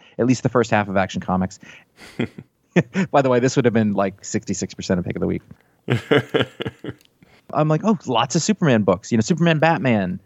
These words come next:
Speaker 1: has been really
Speaker 2: Mm-hmm.
Speaker 1: interesting and,
Speaker 2: Yeah.
Speaker 1: and, and good. Yeah, so it's, it's been nice.
Speaker 2: What did we gain by having his identity revealed? They don't ever deal with it anymore.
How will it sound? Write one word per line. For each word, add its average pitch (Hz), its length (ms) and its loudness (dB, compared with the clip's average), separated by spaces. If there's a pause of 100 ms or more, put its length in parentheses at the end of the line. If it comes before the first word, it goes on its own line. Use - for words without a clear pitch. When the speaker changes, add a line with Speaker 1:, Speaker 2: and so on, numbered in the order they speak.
(260)
Speaker 1:
has 120 100 2
been 113 200 2
really 104 220 2
Speaker 2:
Mm-hmm. - 20 0
Speaker 1:
interesting 95 580 -2
and, 92 100 0
Speaker 2:
Yeah. - 100 -2
Speaker 1:
and, 98 160 4
and 95 220 2
good. 95 400 2 (640)
Yeah, 202 260 2
so 127 160 2
it's, 123 320 0
it's 151 160 -2
been 160 180 2
nice. 151 420 0 (720)
Speaker 2:
What 214 160 2
did 339 120 -2
we 202 100 -2
gain 131 320 0
by 101 160 2
having 98 300 -4
his 92 80 -8
identity 90 420 -10 (100)
revealed? 85 380 -10 (460)
They 113 100 -2
don't 175 160 0
ever 156 180 2
deal 123 180 2
with 113 80 0
it 95 60 -2
anymore. 85 440 -4